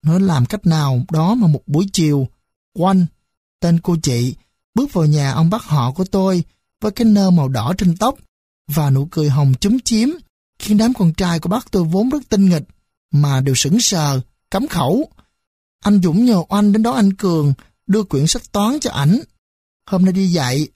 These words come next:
anh Dũng của anh cầm theo. Tôi đem sách đến cho Dũng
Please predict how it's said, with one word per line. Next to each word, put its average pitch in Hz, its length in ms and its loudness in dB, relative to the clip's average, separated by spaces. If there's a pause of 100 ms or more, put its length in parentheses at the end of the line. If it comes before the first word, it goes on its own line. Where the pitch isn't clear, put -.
anh 175 200 2
Dũng 160 200 -2
của 220 80 0
anh 190 120 2
cầm 151 260 0
theo. 190 360 0 (1080)
Tôi 160 120 -2
đem 160 160 0
sách 226 240 -4
đến 196 180 0
cho 214 100 -2
Dũng 160 340 0